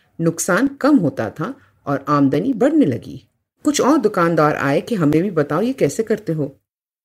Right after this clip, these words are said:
वैभव अपना सॉफ्टवेयर बेचने लगा और नतीजे सामने थे। देश भर से लोगों ने संपर्क किया और अब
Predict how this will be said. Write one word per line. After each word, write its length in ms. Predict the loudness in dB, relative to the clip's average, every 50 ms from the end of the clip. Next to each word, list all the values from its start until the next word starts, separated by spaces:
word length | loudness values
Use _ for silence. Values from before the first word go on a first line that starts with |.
| _ 2
वैभव 340 | 4 4 4 6 4 2
अपना 340 | 2 2 -2 -2 0 -2 -2
सॉफ्टवेयर 520 | -2 0 -2 -2 -2 -4 -6 -4 -2 -2 -2
बेचने 520 | 0 2 0 2 2 0 -2 -2 -2 -2
लगा 360 | -4 -6 -6 -8 -12 -12 _ _ _ _ _ _
और 100 | -4 -2
नतीजे 560 | -2 -2 -4 -2 -2 -4 -2 -2 -6 -6 -8 _
सामने 520 | -12 -8 -2 0 2 2 2 0 -4 -6 -8 -12
थे। 120 | -14 -14 -14 _ _ _ -20 _ _ _ _ _ _ _ _ -8
देश 400 | -2 2 2 2 2 2 -2 -6
भर 180 | -2 -2 -2
से 160 | 0 0 -2
लोगों 260 | 0 0 2 2 0 -2
ने 60 | -2
संपर्क 480 | -2 -2 -2 -2 0 0 0 0 0 -4
किया 260 | -4 -4 -4 -4 -4 -8 -14 -20 -20 -20 -20 -20 _ _ _
और 100 | 2 4
अब 200 | 4 2 2 -2